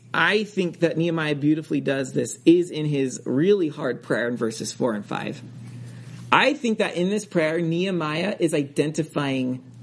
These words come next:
the real enemy. Let me read it again so you can kind of pick up on what we're referring to. And this is verse four. "Hear,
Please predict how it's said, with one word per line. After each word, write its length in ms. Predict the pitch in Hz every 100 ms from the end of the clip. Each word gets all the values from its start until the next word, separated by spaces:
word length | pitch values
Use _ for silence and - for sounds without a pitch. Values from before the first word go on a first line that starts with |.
| -
the 200 | 143 135
real 840 | 123 117 127 143 139 127 98 - - - - - -
enemy. 440 | 127 120 - 202 - - - - - - - - - - - - -
Let 200 | - 226
me 120 | 320
read 160 | 320 294
it 100 | 226
again 300 | 190 175 135
so 120 | -
you 60 | 175
can 120 | 165
kind 260 | 165 175 185
of 100 | -
pick 220 | 165 165
up 160 | 180
on 120 | 139 135
what 200 | 139 131
we're 80 |
referring 640 | 117 123 117 139 131 113 110
to. 300 | - - 185 - - - - - -
And 120 | -
this 100 | 160
is 40 | 160
verse 240 | 180 156
four. 380 | - 175 147 - - - - - - -
"Hear, 540 | - 208 240 269 285